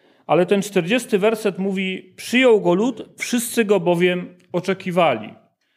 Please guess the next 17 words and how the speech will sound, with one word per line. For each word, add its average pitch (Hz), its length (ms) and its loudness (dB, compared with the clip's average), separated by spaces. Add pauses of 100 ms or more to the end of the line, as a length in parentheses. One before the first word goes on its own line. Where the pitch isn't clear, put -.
(400)
Oni 208 200 2
go 208 100 2
tam 180 200 0
oczekiwali 175 720 -2
i 175 60 -10
tam 190 340 -2
stało 196 400 0
się, 180 460 -2 (260)
można 160 260 -2
powiedzieć, 160 760 -4 (760)
y, 135 440 -6
dwa 151 340 0
cuda 175 400 0
stały 160 380 0
się, 175 260 0
które 175 280 -2
były 165 420 0